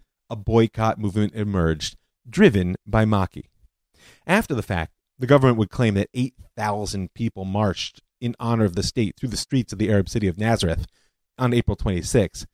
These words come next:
But a different type of story unfolded on May Day, less than a week later, when the Communist parties marched. Along with the singing of Soviet songs and the normal doctrinal battles, the streets rang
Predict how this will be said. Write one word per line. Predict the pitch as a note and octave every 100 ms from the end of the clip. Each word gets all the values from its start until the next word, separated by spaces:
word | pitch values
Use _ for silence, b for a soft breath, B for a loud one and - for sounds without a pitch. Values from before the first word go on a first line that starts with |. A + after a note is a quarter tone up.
| _ _ _ -
But | A#2+
a | A#2
different | - C#4 G#3+ C3+
type | A2+ G#2
of | -
story | - - A2+ A2
unfolded | A2 G2 A2 G#2 F#2+
on | F#2 G2
May | G#2+ A#2+
Day, | F2+ D2+ D#2+ _ _ -
less | B2+ F3 -
than | F3+
a | D#3
week | A#2 A2+ A2
later, | G2 E2+ D2+ _ _ -
when | A2+
the | A2
Communist | - A#2+ G#2+ F#2 - -
parties | - E3+ F2+ -
marched. | F2 C#2 - - - _ _ _ _ _ _
Along | F3 A3 A3+
with | F#3+ E3+
the |
singing | D#3 D#3 D3
of | C#3
Soviet | - A#2+ A2 A2+
songs | - - F2 E2+ F#2+
and | C#3+ C#3+ C#3+
the | -
normal | D#3 C#3 A2+ G#2+ F#2+ E2+ _ _ _ G#2+
doctrinal | A#2+ - - A2 F#2+
battles, | E2+ E2+ D2+ D#2 - - _ _ _ -
the | A#2
streets | - - G3 -
rang | G#2 G2+ C3+ A2+ E2+